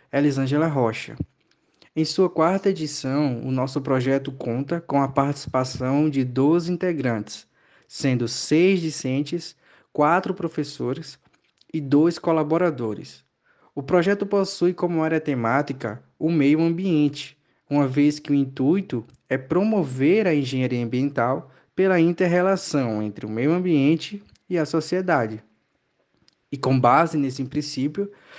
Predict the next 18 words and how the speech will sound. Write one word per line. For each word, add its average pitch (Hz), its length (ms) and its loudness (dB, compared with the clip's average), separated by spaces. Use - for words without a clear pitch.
nós 165 400 4
desenvolvemos 156 720 0
atividades 143 800 0
relacionadas 131 960 -2
ao 139 180 2
uso 135 720 0
de 143 140 2
tecnologias 139 840 2
de 127 80 -4
informação 123 880 -4
associada 165 1080 2
à 151 140 4
adesão 156 500 0
de 156 100 -4
perfis 143 880 -4
em 123 100 -4
plataformas 120 720 -4
digitais, 127 800 -2